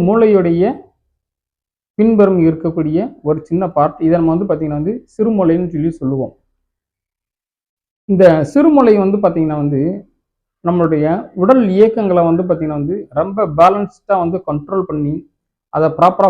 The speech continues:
கோஆர்டினேட் பண்ணி வந்து வைக்கக்கூடிய வேலையை இந்த செரிபெல்லம் தான் செய்யுது.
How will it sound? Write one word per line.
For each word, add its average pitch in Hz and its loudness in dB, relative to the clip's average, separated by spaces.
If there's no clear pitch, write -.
கோஆர்டினேட் 185 2
பண்ணி 156 -2
வந்து 151 -2
வைக்கக்கூடிய 143 -2
வேலையை 165 0
இந்த 165 2
செரிபெல்லம் 170 0
தான் 160 -4
செய்யுது. 135 -4